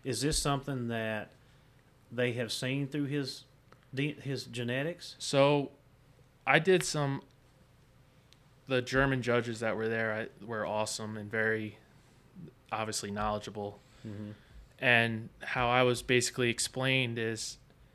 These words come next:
Speaker 2: it's before my time, maybe a little bit <laughs> during Uncle Bob's <laughs> time, but hip dysplasia,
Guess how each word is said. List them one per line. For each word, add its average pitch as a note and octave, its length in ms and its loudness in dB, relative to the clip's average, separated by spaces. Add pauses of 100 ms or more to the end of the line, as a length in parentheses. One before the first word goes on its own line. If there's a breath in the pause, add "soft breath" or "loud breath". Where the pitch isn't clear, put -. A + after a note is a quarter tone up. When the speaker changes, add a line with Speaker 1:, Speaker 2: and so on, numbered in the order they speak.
(160)
Speaker 2:
it's - 360 -10 (720)
before A#2+ 300 -6
my A#2 200 0
time, A2+ 340 -8
maybe A2 200 -10
a A2 60 -8
little A2 160 -4
bit A2 240 -6 (160)
<laughs> - 200 -14
during A2 200 -2
Uncle A2 200 -4
Bob's A#2 480 0
<laughs> - 60 -8
time, A#2+ 380 -2
but - 260 -4 (1500 loud breath)
hip D#3+ 220 0
dysplasia, B2+ 800 4